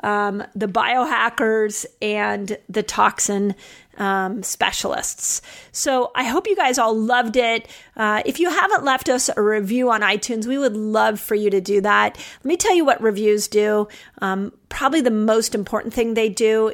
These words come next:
is allow us to get even better guests, to get some deeper thinkers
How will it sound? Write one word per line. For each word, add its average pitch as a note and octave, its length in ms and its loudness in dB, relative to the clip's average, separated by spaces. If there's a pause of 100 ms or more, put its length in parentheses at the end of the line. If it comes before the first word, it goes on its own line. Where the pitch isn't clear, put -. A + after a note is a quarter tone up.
is G3+ 160 -2
allow G#3 760 2
us G3+ 260 2
to G#3 100 -4
get G3 400 -2
even G#3 600 -6
better A3 400 2
guests, G#3+ 400 0
to A3 100 -10
get G#3 180 -6
some G3+ 220 -6
deeper A#3 420 -2
thinkers A3 560 0